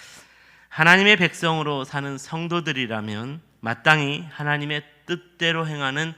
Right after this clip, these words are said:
삶을 살아야 합니다. 마태복음 칠 장 이십일 절을 보시면 주님께서도 이렇게 말씀하셨습니다.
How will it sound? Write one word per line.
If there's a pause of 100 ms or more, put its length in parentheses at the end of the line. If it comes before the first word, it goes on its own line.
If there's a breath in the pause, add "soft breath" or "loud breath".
(320 loud breath)
삶을
살아야
합니다. (1040 soft breath)
마태복음
칠
장
이십일
절을
보시면
주님께서도
이렇게
말씀하셨습니다.